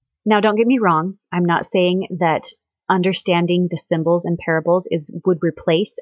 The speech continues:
actually seeing heaven. But I do think it's somewhere in the middle.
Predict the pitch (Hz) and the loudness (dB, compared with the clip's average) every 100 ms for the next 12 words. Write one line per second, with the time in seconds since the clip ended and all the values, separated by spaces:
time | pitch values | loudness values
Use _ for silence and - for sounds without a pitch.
0 | - - - 180 151 - _ 180 170 180 | -12 -6 -4 -4 -4 -8 _ -2 0 2
1 | 208 247 262 _ _ 214 208 254 311 311 | 0 -2 -4 _ _ -4 -2 -2 -4 -10
2 | _ _ _ _ _ _ _ _ _ - | _ _ _ _ _ _ _ _ _ -16
3 | 175 220 233 202 - 202 190 214 240 302 | -2 2 2 0 -4 -6 -4 -2 -2 0
4 | 294 294 - - 226 240 269 269 - 208 | 0 0 -4 -2 0 2 0 -2 -2 0
5 | 190 175 190 160 165 | 0 0 -2 -4 -6